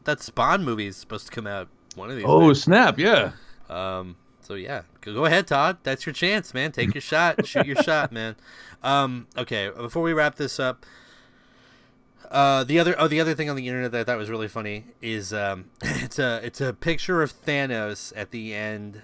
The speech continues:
Speaker 1: of, God, where did we first see him? Was it the first Avengers movie? Right?
Speaker 2: Yeah.
Speaker 1: Okay, right where he just turns to the camera.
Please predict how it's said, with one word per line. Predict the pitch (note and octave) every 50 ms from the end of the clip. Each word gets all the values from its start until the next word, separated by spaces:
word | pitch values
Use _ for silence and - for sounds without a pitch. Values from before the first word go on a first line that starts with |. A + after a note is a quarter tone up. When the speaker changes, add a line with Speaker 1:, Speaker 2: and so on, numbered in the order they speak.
| - _
Speaker 1:
of, | - G#2 G2+ G2+ G2 G2 G2 G2 G2 F#2+ F#2+ F2+ F2 E2+ E2+ - - - - _ _ _ - - - -
God, | - - - B2+
where | D3 F#3
did | A3 A3
we | G#3+ A3
first | F3 - - D#3 C#3 - - -
see | B2+ A2+ G2+
him? | G2+ F2+ D#2+ E2 F2+
Was | G#2+ A2
it | C3 -
the | E3+ D3
first | - F#3 F3+ E3+ - -
Avengers | C#3+ A#2+ - B2+ C3+ C3+ E3 E3+ D3
movie? | E3 F3 F#3 F#3 G#3 G#3+ A3+ A3+ _ _ _ _ _ _ _ _ _ _ _ _ _ -
Right? | - D#3+ F#3+ G#3+ G#3+
Speaker 2:
Yeah. | A#2 - - _ _ _ _ _ _ _ _ -
Speaker 1:
Okay, | C#3+ C#3 D#3+ D#3+ F3 E3
right | C#3+ C#3+ C#3+
where | C3 B2+ A#2+
he | A#2+ B2 A#2+
just | A#2+ B2 A2+ - -
turns | - A#2+ A2+ A2+ A2+ - -
to | - B2
the | G#2+ A2+
camera. | G#2+ - A#2 A2 G#2+ A2+ A#2 B2+ C#3